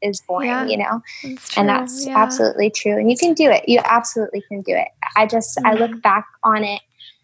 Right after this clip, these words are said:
Speaker 1: feeling, like, so much s-, stronger and more empowered
Speaker 2: Mm.
Speaker 1: of a woman. And I think that that is something that I can,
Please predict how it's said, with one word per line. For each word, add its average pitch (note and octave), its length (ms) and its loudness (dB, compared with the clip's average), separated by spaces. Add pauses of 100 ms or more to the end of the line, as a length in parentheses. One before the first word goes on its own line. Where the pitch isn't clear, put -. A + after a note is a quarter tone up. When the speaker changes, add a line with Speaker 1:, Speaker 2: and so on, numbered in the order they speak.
(300)
Speaker 1:
feeling, A3+ 380 2
like, G#3 280 -2
so - 260 0
much A#3+ 440 0 (140)
s-, - 280 -2 (400)
stronger G#3 840 2
and G#3+ 160 -4
more G#3 180 0
empowered G3 600 -2
Speaker 2:
Mm. A#3 340 -4
Speaker 1:
of G3 280 2 (480)
a G3+ 100 0
woman. F#3+ 340 -6
And F#3 120 -4
I G3 100 -6
think A3 240 -2
that - 180 -2
that G3 220 4
is G3+ 180 -2
something G3+ 420 -2
that F#3+ 120 4
I F3 140 2
can, G3 260 -8